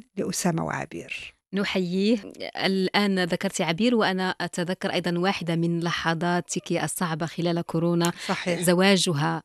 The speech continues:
Speaker 2: آه، بعيدًا عنك.
Speaker 1: زمن كورونا.
Speaker 2: صحيح.
Speaker 1: زمن كورونا في باريس، وتخلفنا عن الحضور لأنه منع منا السفر، وبرمج ال-، الاحتفال و-، يعني في فرنسا في كزواج مدني ثم إسلامي،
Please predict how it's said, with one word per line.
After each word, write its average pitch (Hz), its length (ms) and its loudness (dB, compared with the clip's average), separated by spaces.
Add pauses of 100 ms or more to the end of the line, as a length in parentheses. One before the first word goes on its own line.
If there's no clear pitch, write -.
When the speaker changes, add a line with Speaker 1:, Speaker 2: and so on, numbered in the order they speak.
Speaker 2:
آه، 170 240 0
بعيدًا 185 460 6
عنك. 170 320 2 (400)
Speaker 1:
زمن 220 320 8
كورونا. 185 460 6
Speaker 2:
صحيح. 175 720 -2
Speaker 1:
زمن 196 280 6
كورونا 208 360 4
في 196 180 4
باريس، 190 760 6
وتخلفنا 180 1600 2
عن 185 120 2
الحضور 180 520 2
لأنه 185 420 0
منع 185 360 2
منا 180 240 0
السفر، 214 500 -4 (200)
وبرمج 202 840 4
ال-، 185 840 -2
الاحتفال 190 840 0
و-، 202 520 -6
يعني 185 380 2
في 202 140 -4
فرنسا 190 460 0
في 190 180 -6
كزواج 185 560 0
مدني 185 300 0
ثم 185 220 -4
إسلامي، 220 580 2